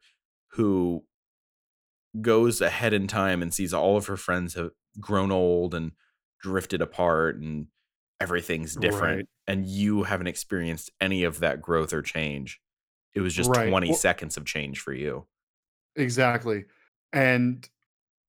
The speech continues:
Speaker 2: for myself, 'cause at this time I'm, like, 'cause it came out in two thousand four, but i-,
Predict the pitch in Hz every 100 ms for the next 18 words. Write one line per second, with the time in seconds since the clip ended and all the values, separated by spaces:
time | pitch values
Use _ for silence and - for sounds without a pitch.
0 | - 143 131 123 165 151 127 117 113 117
1 | 127 113 104 110 98 92 _ _ _ _
2 | _ _ _ _ _ - 135 139 135 156
3 | 156 143 - - 135 120 110 123 113 107
4 | -